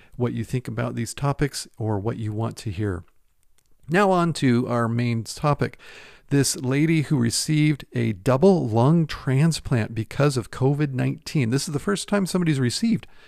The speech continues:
a transplant. It was in Chicago at Northwestern, uh, a very big educational institution in medicine that's got quite a tradition. And they have a double lung transplant program.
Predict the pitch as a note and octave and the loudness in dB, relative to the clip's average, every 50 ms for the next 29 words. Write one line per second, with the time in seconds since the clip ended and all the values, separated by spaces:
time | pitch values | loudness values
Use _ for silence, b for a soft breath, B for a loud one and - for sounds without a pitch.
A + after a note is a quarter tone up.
0 | b b b B2+ B2 - - A#2+ A2+ G#2+ - - A2+ G#2+ G#2+ A2 B2 A#2+ B2+ A#2+ | b b b -4 -4 0 0 0 0 0 -2 -2 -2 0 0 0 0 2 0 0
1 | G#2+ C#3 D3 C#3 C#3 C#3 B2+ b b b b b - - - - D3+ D#3 D#3 C3 | 0 0 -2 0 0 -2 -4 b b b b b -10 -6 -2 2 2 4 4 4
2 | E3+ D3+ C#3 B2 A2 C3 C3 B2+ A#2+ G#2+ B2+ C3 B2 - - - G#2+ A2+ D3 - | 4 4 2 0 0 2 2 2 2 4 4 4 4 2 2 -2 -2 -2 -2 -4
3 | B B B B B B B B - A#2+ G#2+ G#2+ - - A2 G2 - _ - - | B B B B B B B B -6 -4 -4 -4 -6 -8 -10 -10 -12 _ -20 -20
4 | - _ - - A#2 C3+ B2+ B2 A#2 G#2+ G2+ F#2 - C3 B2 A#2+ A2+ A2 G#2 - | -20 _ -12 -4 -2 2 2 2 2 0 -4 -6 -2 0 2 2 0 -2 -6 -16
5 | - - _ _ - C#3 B2 A2+ A2+ - C#3 A#2+ - - B2 A2+ A2+ A2 - - | -20 -20 _ _ -6 -4 -4 -4 -4 -4 -4 -4 -4 -4 -4 -4 -4 -6 -8 -8
6 | - - A#2 A#2 - - A#2+ A2 A2 G#2+ A2+ A2 G#2 G2+ - - - C3+ D3 C#3+ | -6 -4 -4 -4 -4 -4 -6 -4 -4 -4 -2 -2 -2 -4 -4 -6 -6 -6 -6 -6
7 | A2+ G#2 - - - - - - - - - - C3+ A#2+ A2 G2 - - G#2+ G#2 | -8 -10 -10 -14 -12 -10 -10 -12 -12 -12 -6 -2 -2 -2 -2 -4 -8 -10 -8 -8
8 | - - C3+ C#3 - B B B B B B B B B B D3 C#3+ C#3 C#3 D3 | -6 -6 -6 -8 -10 B B B B B B B B B B 0 0 0 2 4
9 | F3 G#3 A#3+ F#3 D3 D3 B2+ A2+ A2 A#2+ B2 C3 C3 A#2 - - C3 A#2+ A#2+ B2 | 2 2 2 2 0 0 0 0 0 0 0 0 -2 -4 -6 -6 -4 -4 -2 0
10 | B2 B2+ B2 B2 A#2+ A#2+ A2+ G#2+ G2 C3 B2+ C3+ E3+ F#3+ F3+ D3+ C3 B2+ C#3 D3+ | 0 0 0 0 -2 -4 -6 -8 -4 -4 -2 0 2 2 2 2 2 0 0 -2
11 | D#3 - - - - C3 C#3 C#3+ C3+ - - - A#2 A2 - - - - A#2+ G#2+ | -2 -4 -6 -4 -4 -2 -2 -2 -4 -6 -8 -8 -8 -8 -8 -12 -10 -6 -6 -4
12 | G#2 G2+ G#2 G#2+ G#2 A#2+ | -4 -4 -6 -6 -6 -6